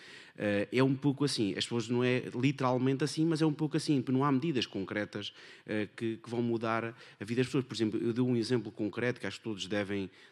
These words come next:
ter essa ideia. Quando se faz uma casa nova, somos obrigados a pôr uma banheira e um bidé. Mas não somos, não há uma, um, um, não há lei que estipule que tem que haver medidas para, eh, no futuro, ser preciso andar uma cadeira de rodas dentro da casa.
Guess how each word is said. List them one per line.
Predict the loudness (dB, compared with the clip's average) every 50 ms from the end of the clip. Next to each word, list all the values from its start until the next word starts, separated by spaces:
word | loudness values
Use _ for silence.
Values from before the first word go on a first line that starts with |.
| _ -4
ter | -2 -2
essa | -2 -2 -4 -6 -6 -4 -4 -4 -4
ideia. | -4 -4 -4 -2 -4 -4 -6 -6 -10 -12 -12 -6
Quando | -2 -2 -2
se | 0
faz | -2 -2 0
uma | 0 -2
casa | 0 -2 -2 -2 -2 -2
nova, | 0 0 -2 -2 -4 -6 -10 -12 -14 -20 -20 -20 -18
somos | -10 -6 -4 -2 0
obrigados | 0 0 0 0 0 0 0 -2
a | -2
pôr | -2 0
uma | 0 0 2
banheira | 2 0 2 2 2 2 2
e |
um | 0 0
bidé. | 0 0 0 0 0 -2 -4 -8 _ _ _ -20 -20 -20 -20 -14 -6 -2
Mas | 0 2
não | 2 2
somos, | 2 2 0 0 0 -2
não | -4 -4 -2 -2 -2 0
há | 0 -2 -2 -4 -6 -12 -14 -10
uma, | -6 -2 0 2 2 2 0 -2 -6 -6
um, | -6 -4 -4 -4 -6 -4 -4 -4 -2 -2 0 -2 -2 -2
um, | -2 -2
não | 0 0
há | 0 0 -2 -6 -8 -6 -2
lei | 2 2 2 2 2
que | -2 -6 -8
estipule | -6 -4 -2 -4 -4 -2 -2 -2 0 -2 -2 -4 -10 -20 -20 -20
que | -10 -4
tem | -2 -2 0
que | 0
haver | 0 0 2 2
medidas | 2 2 2 2 0 0 0 -2 -4 -4 -6 -10 -12 -20 -20 -20 _ _ 0
para, | 2 2 4 2 0 -2 -4 -4
eh, | -4 -4 -4 -4 -6 -6 -10 -12 -16 -16 -16 -14 -6
no | -2 -2 -2
futuro, | -2 -4 -6 -4 -2 -2 -2 -2
ser | -2 -4
preciso | -4 -4 -4 -4
andar | -4 -2 0
uma | 0 -2
cadeira | 0 0 -2 -2 0
de | 0
rodas | 0 0 0 0
dentro | 0 0 0
da | -2 -4
casa. | -6 -4 -4 -4 -4 -6 -10